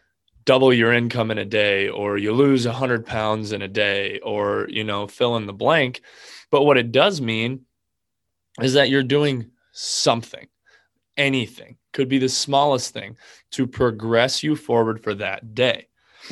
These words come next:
And if you're not, and you have a bunch of days in a row where you're not, I mean, that's, that's a terrible strategy.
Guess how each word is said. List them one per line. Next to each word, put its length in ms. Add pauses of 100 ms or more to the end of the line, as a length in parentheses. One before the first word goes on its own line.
(180)
And 120
if 140
you're 100
not, 520
and 120
you 80
have 80
a 60
bunch 320
of 120
days 520 (460)
in 100
a 100
row 560 (540)
where 260
you're 160
not, 420 (420)
I 80
mean, 180
that's, 260 (100)
that's 200
a 60
terrible 440
strategy. 520